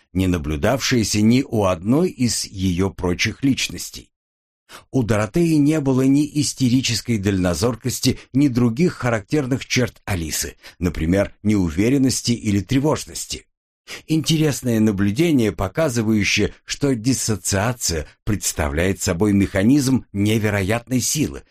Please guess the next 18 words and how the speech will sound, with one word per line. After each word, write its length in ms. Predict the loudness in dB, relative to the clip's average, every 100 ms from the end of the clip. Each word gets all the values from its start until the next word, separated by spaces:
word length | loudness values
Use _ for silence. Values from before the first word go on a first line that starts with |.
| _
способный 640 | -12 -4 -4 0 0 2 2
разделить 560 | 0 -2 0 0 0 -4
психику 640 | -4 0 0 0 0 0
на 160 | 0
зоны, 440 | 0 0 2 0 -2 -10 _
полностью 760 | 0 2 2 0 0 -2 0
отделённые 800 | -2 0 0 2 4 4 4 2
друг 300 | 0 -2 -2
от 160 | -4 -2
друга. 420 | -2 -2 -4 -14 _ _ _ _ _ _ _ _ -16
Углубившись 800 | -4 -2 0 2 0 0 -2 -2 -2
в 80 |
литературу, 640 | -2 -2 -2 -4 -2 0 2
я 180 | 2 0
наткнулся 680 | -2 -4 _ -4 -2 -2
на 160 | 0 0
описание 720 | -2 -6 -4 0 2 4 2
случая, 600 | 0 -2 -2 0 0 0